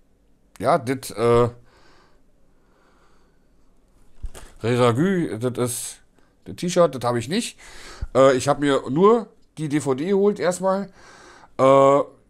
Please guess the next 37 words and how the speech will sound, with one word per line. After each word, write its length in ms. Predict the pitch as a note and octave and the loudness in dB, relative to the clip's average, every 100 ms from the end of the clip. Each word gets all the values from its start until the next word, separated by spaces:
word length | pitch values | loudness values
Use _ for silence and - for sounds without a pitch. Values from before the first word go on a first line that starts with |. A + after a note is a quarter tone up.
| _ _ - | _ _ -10
ich 120 | B2+ | -2
werd 140 | E3+ | 0
euch 100 | F3+ | 0
den 140 | D#3+ D#3 | -2 -4
YouTube-Kanal 840 | G#3 A#3 - F3+ E3 F#3 F3+ F3 | -4 -2 0 2 2 2 -2 -4
verlinken 380 | F3 D#3+ F#3+ F3 | -4 -4 -6 -6
von 160 | F#3 | -4
den 100 | F#3 | -4
beiden. 400 | E3+ E3+ A3 A#3+ _ _ | -4 -4 -4 -10 _ _
Also 140 | - A#2 | -4 -2
absolut 560 | F#2+ - D#3 C#3 - - _ _ - | -2 -2 -4 -4 -8 -20 _ _ -10
der 180 | A2+ C#3+ | -4 -2
Knaller, 380 | - C3 F3 | 2 4 6
das, 260 | C#3 C3 - | 4 -2 -8
äh, 220 | B2+ A#2+ | -8 -4
hab 160 | A2 C#3+ | -2 0
ich 100 | D#3+ | 2
durch 220 | D3+ C3+ | 2 2
euch 240 | C3+ F#3+ | 4 4
ja 80 | G#3+ | 4
kennengelernt 720 | A3+ - G3 F#3 D#3+ G#3 A3 | 0 0 0 4 4 4 0
in 120 | D#3 D#3+ | -4 -2
einem, 140 | D3+ C3+ | -2 -2
äh, 40 | |
Reaction-Video, 1040 | C#3+ C3+ C#3 D3 G3 - G#3+ B2+ B2 E3 C4 - - - - - - - | -2 0 2 2 0 -2 -2 -4 0 2 2 -4 -18 -20 -20 -16 -14 -4
äh, 40 | - | 2
auf 260 | C#3 D3 | 4 2
Twitch. 380 | - G3+ B3 - - - - - - - - | 2 0 0 -6 -10 -16 -16 -18 -20 -10 -6
Ich 160 | C3+ | -2
kannte 280 | - B3 B3+ | 0 2 0
die 140 | C#3+ | 2
ja 100 | C#3 | 4
vorher 360 | B2+ - B2+ A#2+ | 4 4 4 2
gar 180 | G#2+ G#2+ | 0 -2
nicht. 240 | A2 G2 | -4 -6
Das, 140 | C3+ A#2+ | -8 -4
das 140 | B2+ | -6